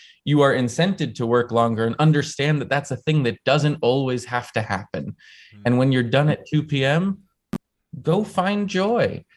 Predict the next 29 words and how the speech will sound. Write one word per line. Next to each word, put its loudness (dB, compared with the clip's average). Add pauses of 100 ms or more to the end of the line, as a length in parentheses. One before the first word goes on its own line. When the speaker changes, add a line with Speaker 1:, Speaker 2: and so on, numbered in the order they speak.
(200)
Speaker 1:
Find 4
joy 2
in 0
what -2
you're -2
doing. -4
Go 2
do 2
something 0
that 0
you -4
wouldn't 2
normally 2
do. -2
Go -4
spend -2
time 2
with -2
friends, 2 (400)
because, 0 (140)
you -4
know, 0
we -4
have 0
a 2
limited 0
amount 2
of 2
energy -2